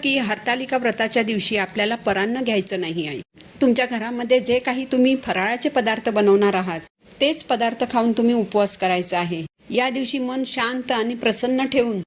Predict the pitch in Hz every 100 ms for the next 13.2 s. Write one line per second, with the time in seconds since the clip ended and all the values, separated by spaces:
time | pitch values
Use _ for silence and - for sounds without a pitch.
0 | _ - 214 226 240 247 214 226 247 -
1 | - - 220 254 254 226 202 196 202 185
2 | 175 165 - _ - 226 254 226 220 226
3 | 247 240 240 214 240 247 254 247 254 247
4 | 196 214 214 190 170 - - - - 175
5 | 190 220 254 240 226 220 208 190 196 196
6 | 262 269 240 196 208 202 180 196 185 175
7 | 160 151 _ - - - 214 247 285 240
8 | 262 214 - 240 240 247 262 - 254 226
9 | 220 190 - - - - 254 - 254 294
10 | 233 240 247 226 - 254 - 196 202 196
11 | 196 196 220 208 185 180 247 247 285 277
12 | 269 294 269 214 214 220 - 190 196 190
13 | - 170